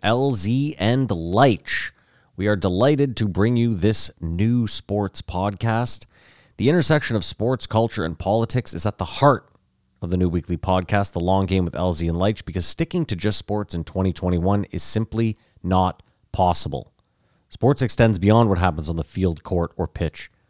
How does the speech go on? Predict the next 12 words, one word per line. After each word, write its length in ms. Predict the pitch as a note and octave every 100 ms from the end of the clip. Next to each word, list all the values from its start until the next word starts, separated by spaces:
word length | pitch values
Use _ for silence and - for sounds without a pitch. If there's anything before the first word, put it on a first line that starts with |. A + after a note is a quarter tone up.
| _ _ _ -
It's 160 | A2+
in 100 | C3
everything, 440 | C3+ B2 F2 C#2+ - _ _ _ _
which 120 | - F2
is 80 |
why 140 | G2 G2
L 180 | G#2+ C3
Z 200 | B2+ C3
Granderson 560 | F#2+ G#2+ A#2+ A#2+ B2+
and 160 | G#2+ E2+
Will 220 | G2 A2
Leitch 340 | G2+ G#2 G#2